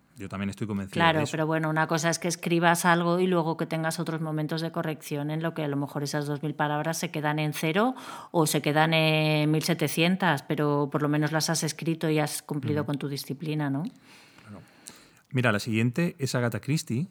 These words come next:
Speaker 1: eh, y este me resulta, esta manía o esta costumbre me resulta súper, eh, mm, sugerente, me resulta muy, muy sugerente.
Speaker 2: Mm.
Speaker 1: Él,
Speaker 2: Sí,
Speaker 1: ella,
Speaker 2: muy
Speaker 1: eh,
Speaker 2: bonita.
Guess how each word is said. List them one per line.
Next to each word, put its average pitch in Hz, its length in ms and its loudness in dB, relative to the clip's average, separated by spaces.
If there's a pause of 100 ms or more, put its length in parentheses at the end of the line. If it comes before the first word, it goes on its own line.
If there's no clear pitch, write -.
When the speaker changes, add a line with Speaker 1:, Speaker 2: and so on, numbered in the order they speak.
(440)
Speaker 1:
eh, 98 540 -2
y 117 120 -2
este 131 160 0
me 135 140 4
resulta, 127 280 0
esta 139 140 0
manía 135 380 4
o 107 60 2
esta 107 500 -2
costumbre 127 480 2
me 131 100 2
resulta 113 320 -2
súper, 123 600 -2
eh, 98 480 -4
mm, 95 680 -6 (640)
sugerente, 117 580 0
me 95 80 -2
resulta 110 240 -4
muy, 123 200 4
muy 127 180 4
sugerente. 143 580 0
Speaker 2:
Mm. 165 140 -6 (460)
Speaker 1:
Él, 139 280 2
Speaker 2:
Sí, - 180 0
Speaker 1:
ella, 156 160 4
Speaker 2:
muy 156 100 2
Speaker 1:
eh, - 20 2
Speaker 2:
bonita. 156 640 -2